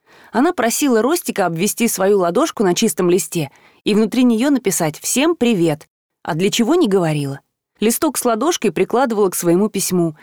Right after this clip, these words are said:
типа «Всё хорошо у нас, только некогда маме, некогда». Янка очень боялась, что бабушка начнёт маме звонить,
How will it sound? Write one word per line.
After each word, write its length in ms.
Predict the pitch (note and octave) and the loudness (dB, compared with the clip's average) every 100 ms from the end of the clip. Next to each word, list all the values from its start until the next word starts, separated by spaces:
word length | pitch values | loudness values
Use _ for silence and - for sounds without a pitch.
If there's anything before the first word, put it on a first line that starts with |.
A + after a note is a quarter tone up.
| - - | -20 -4
типа 260 | D#4 C4+ | -2 -2
«Всё 240 | A#3+ F#4 F#4+ | 0 0 0
хорошо 460 | B3+ G3 - A3+ | 0 -2 0 2
у 80 | A3 | 2
нас, 300 | G#3 F#3+ - _ - | 2 -2 -6 _ -4
только 240 | D4+ B3+ | -2 2
некогда 460 | C#4+ D4+ B3 F3+ F3 | 2 2 0 -2 0
маме, 320 | E3+ D3+ C#3 - - | 0 -2 -4 -8 -2
некогда». 500 | B3 B3+ F3 D3 C#3 _ _ _ - | 0 0 -4 -4 -6 _ _ _ -4
Янка 360 | G3 G#3 G#3 | 0 0 2
очень 360 | A3+ B3+ G#3+ D#3 | 2 2 0 0
боялась, 380 | D#3 D#3+ D3+ C#3 | 0 -2 -2 -4
что 160 | - | -4
бабушка 360 | E3+ D#3 D3+ - | -2 -2 -4 -2
начнёт 400 | D3+ - E3+ D3+ | 0 0 -2 -2
маме 240 | F3+ D#3 | 0 0
звонить, 460 | C#3+ D#3 E3 A#3 | 0 0 2 0